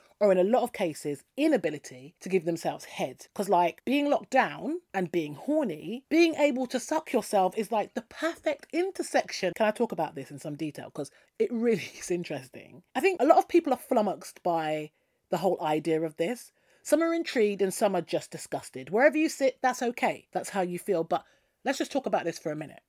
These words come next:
To actually do it, I would imagine you would need to be quite flexible, you know, be able to bend yourself at least down far enough so that your mouth meets your man meat. The position that is required to successfully suck yourself off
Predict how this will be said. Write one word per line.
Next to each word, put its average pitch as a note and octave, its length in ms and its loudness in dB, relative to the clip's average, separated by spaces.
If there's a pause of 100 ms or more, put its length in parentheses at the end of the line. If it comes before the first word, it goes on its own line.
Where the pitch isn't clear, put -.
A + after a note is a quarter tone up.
To - 180 -4
actually E4+ 440 -2 (100)
do D#3 200 4
it, F#3 280 0
I G#3+ 60 2
would A3 120 4
imagine G#3+ 600 0 (180)
you G#3 120 -2
would F#3+ 100 2
need F#3 140 0
to - 60 -14
be E3+ 100 0
quite D#3+ 200 0
flexible, E3 420 -4
you G3 100 -4
know, F3 200 -4 (120)
be F3+ 100 0
able E3 180 0
to C#3+ 160 -8 (120)
bend F#3 400 2
yourself F3 400 4
at - 80 -10
least F3 320 0
down F#3 320 6
far D#4 480 4
enough E3+ 420 2
so - 80 -4
that F3+ 60 0
your F#3+ 120 2
mouth E3+ 240 -2
meets F3+ 320 -6
your E3 80 -6
man D3+ 240 -8
meat. A2 260 -20
The G#3+ 100 -4
position E4 400 2
that - 100 2
is C4+ 100 -2
required F#3 720 2
to - 80 -10
successfully - 600 -4
suck - 460 -8
yourself F#3+ 420 0
off F3+ 260 -2